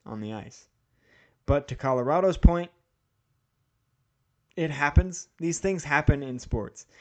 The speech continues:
Things get missed. The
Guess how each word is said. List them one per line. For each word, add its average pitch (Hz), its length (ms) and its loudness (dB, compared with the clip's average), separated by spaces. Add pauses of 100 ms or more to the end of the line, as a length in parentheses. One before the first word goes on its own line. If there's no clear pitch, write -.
(440)
Things 165 300 -2
get 151 240 -4
missed. 123 560 -10 (140)
The 127 600 -8